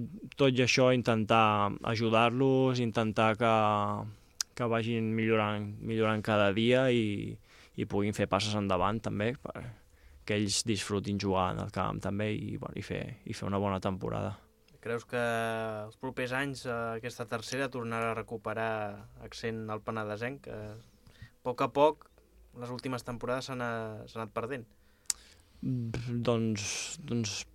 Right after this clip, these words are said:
Speaker 1: és possible, perquè veig a quarta, quarta catalana, veig ara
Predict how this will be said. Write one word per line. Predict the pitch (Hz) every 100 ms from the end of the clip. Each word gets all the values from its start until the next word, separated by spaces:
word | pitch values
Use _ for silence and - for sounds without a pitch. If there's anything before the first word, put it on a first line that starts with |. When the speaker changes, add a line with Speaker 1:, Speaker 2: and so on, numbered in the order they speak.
| - -
Speaker 1:
és | 135 -
possible, | 190 165 - 160 139
perquè | 123 117 - - 113
veig | 110 113 - -
a | 117
quarta, | - 113 110 113 104 101 98 101 113
quarta | 113 113 127
catalana, | 120 117 110 110 127
veig | 123 117 120
ara | 117